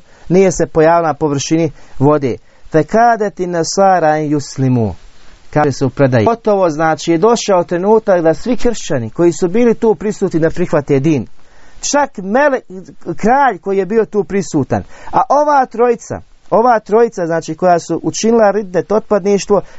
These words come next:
vratili su se vjeri nakon tih riječi, ponovo su povjerovali. Zatim, kaže, nakon toga: „Wajae fida'u min Abdil Khalifa”, o, o, odnosno zatim nakon toga je došlo,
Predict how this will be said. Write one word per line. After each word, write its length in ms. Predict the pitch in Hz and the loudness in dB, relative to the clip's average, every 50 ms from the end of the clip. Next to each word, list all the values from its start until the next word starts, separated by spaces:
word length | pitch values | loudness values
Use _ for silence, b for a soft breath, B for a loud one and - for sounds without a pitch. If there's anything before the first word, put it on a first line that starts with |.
| B - | B 0
vratili 680 | 147 170 190 214 233 240 240 240 240 - 208 214 208 | 2 2 4 4 4 4 2 0 -2 -4 -4 -4 -6
su 140 | - - - | -6 -2 0
se 120 | 214 202 | 0 2
vjeri 220 | 175 214 226 196 | 2 2 0 0
nakon 300 | 185 190 185 185 190 180 | -2 -4 -4 -4 -4 -6
tih 180 | 160 185 175 165 | -4 -2 0 2
riječi, 400 | 151 156 156 156 - - 127 113 - - | 2 2 2 0 0 -4 -8 -10 -4 0
ponovo 300 | 226 247 247 240 226 214 | 0 2 2 2 2 0
su 160 | - 202 202 | 0 -2 -2
povjerovali. 680 | - 196 208 202 190 175 151 135 120 110 98 92 - - _ - - b b b b b b b b b b b - | 0 2 2 2 2 2 2 2 2 0 0 -2 -6 -12 _ -20 -20 b b b b b b b b b b b -2
Zatim, 480 | 131 151 220 240 247 - 226 220 208 | 2 4 4 4 2 0 -4 -8 -4
kaže, 320 | - 202 190 190 180 180 175 | 0 0 0 0 0 -2 -2
nakon 340 | 190 202 202 - 190 165 | -2 -2 0 0 -2 -2
toga: 360 | 160 - 175 180 170 175 170 165 - - | 0 0 0 2 2 2 0 0 -4 -2
„Wajae 560 | 147 151 151 143 151 175 180 175 165 156 147 - - | 0 0 0 2 2 2 2 2 2 0 -2 -2 -2
fida'u 520 | 147 143 139 165 175 180 175 - 160 156 | -4 -2 0 2 2 2 2 0 -2 -4
min 220 | 151 151 147 143 120 | -4 -4 -4 -4 -2
Abdil 320 | 139 143 143 139 143 143 | -2 -2 0 -2 -2 -2
Khalifa”, 600 | 135 - 147 143 147 170 196 190 175 - 202 - - - b b b b b b b b b b b b b b b | -2 0 2 2 4 4 4 2 2 0 0 -2 -2 -4 b b b b b b b b b b b b b b b
o, 120 | - 151 156 | 0 2 2
o, 260 | - 165 170 165 135 - | 2 2 2 0 0 0
odnosno 380 | - 175 180 185 170 - - 151 135 | -2 -2 -2 -2 -4 -6 -6 -6 -2
zatim 320 | 151 175 185 - 180 165 165 | 0 0 0 0 -2 -4 -2
nakon 300 | 185 165 - 170 156 147 | -2 -2 -2 -2 -2 0
toga 260 | - 175 175 165 170 | 0 0 2 2 2
je 140 | 160 151 143 | 2 2 2
došlo, 500 | 139 175 185 185 - - - 170 151 | 2 2 0 0 0 -2 0 0 0